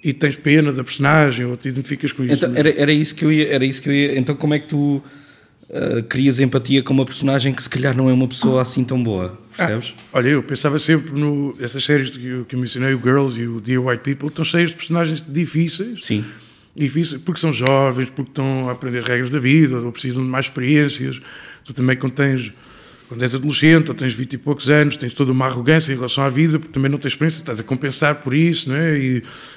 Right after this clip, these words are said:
Speaker 1: tens toda uma certeza do que é que as coisas vão ser, não é? E, e eu penso: "Ok, com isso eu consigo identificar-me", porque durante muitos anos, enquanto vivia lá, eu sentia, eu tinha um sentido de missão e,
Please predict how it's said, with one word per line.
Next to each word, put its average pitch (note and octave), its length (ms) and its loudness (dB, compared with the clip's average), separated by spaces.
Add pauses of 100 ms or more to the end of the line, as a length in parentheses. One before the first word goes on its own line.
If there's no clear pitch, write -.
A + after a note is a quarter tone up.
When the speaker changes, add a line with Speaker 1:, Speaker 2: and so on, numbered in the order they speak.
Speaker 1:
tens B2 140 -2
toda D#3 220 6
uma C#3+ 120 4
certeza D3 440 -2
do C#3 120 -6
que C#3 120 -6
é - 20 -14
que - 80 -12
as C3+ 80 -6
coisas B2+ 320 -4
vão B2 160 -6
ser, A#2 320 -4
não A2 220 -6
é? A2+ 80 -10 (260)
E, A#2 520 -2 (460)
e D#3+ 60 4
eu F3+ 120 10
penso: G#3+ 260 2
"Ok, F3 540 -2 (120)
com D#3 180 8
isso F3+ 220 4
eu F#3 40 4
consigo F3 340 0
identificar-me", F3+ 560 2
porque C3 340 -8
durante B2+ 320 -2
muitos C#3+ 240 0
anos, D3 240 4
enquanto C3 280 -4
vivia C3+ 360 -2
lá, D3+ 260 0
eu E3 140 2
sentia, E3 460 0
eu C#3 340 -2
tinha D#3+ 160 4
um C#3+ 80 2
sentido D3 440 -2
de C#3+ 40 -4
missão D#3 720 -2
e, E3+ 460 0